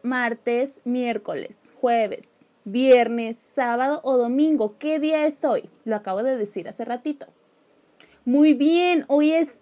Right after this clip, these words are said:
viernes, entonces estos días los vamos a retirar. Y es viernes, el lápiz de color verde, muy bien. Hoy es viernes. ¿Qué número? Ayer fue día siete, hoy es número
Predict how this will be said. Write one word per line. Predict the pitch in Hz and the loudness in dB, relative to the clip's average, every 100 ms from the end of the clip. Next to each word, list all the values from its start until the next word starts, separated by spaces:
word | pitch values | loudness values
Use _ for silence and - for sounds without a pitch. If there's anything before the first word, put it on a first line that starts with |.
| - | -14
viernes, | 220 269 302 311 294 277 269 254 254 262 330 440 - | -4 0 4 6 4 2 0 -4 -4 -4 -6 -8 -4
entonces | 269 233 226 277 | -2 -2 -4 -4
estos | 311 294 262 | -6 -4 -4
días | 220 202 190 | 0 -2 -2
los | 247 | -4
vamos | 226 185 202 | -4 -6 -8
a | 247 | -6
retirar. | 277 277 349 339 262 226 254 294 _ _ _ - - _ _ _ _ _ - | -4 -4 -4 0 2 2 0 -4 _ _ _ -20 -20 _ _ _ _ _ -8
Y | 320 359 - | -4 -2 -2
es | 277 269 233 | -2 -2 -2
viernes, | 277 330 320 277 269 269 | 0 2 2 0 -4 -4
el | 277 269 | -2 0
lápiz | 254 254 277 | -2 -2 -2
de | 285 285 | -2 0
color | 247 226 233 - _ | 2 2 0 -4 _
verde, | 220 214 269 262 240 190 175 | -10 -2 2 2 0 -2 -6
muy | 170 196 240 | -8 -6 -6
bien. | 233 208 160 - - - _ _ _ _ | -6 -10 -10 -14 -20 -20 _ _ _ _
Hoy | 285 294 | -2 0
es | 370 - | -4 -6
viernes. | 311 262 202 190 226 294 - - _ _ _ - | -2 -2 -2 -6 -6 -8 -14 -20 _ _ _ 0
¿Qué | 311 320 | 2 4
número? | 320 370 370 277 233 - | 2 0 0 0 0 0
Ayer | 262 233 359 415 | -2 -2 -4 -4
fue | - 285 240 | -2 0 0
día | 240 240 247 | 0 -2 -2
siete, | - 285 302 294 220 220 - | -4 0 2 0 -2 -6 -4
hoy | 269 262 254 | 0 2 2
es | 262 - - | 0 -4 -14
número | - 262 254 269 320 | -4 -2 -2 0 2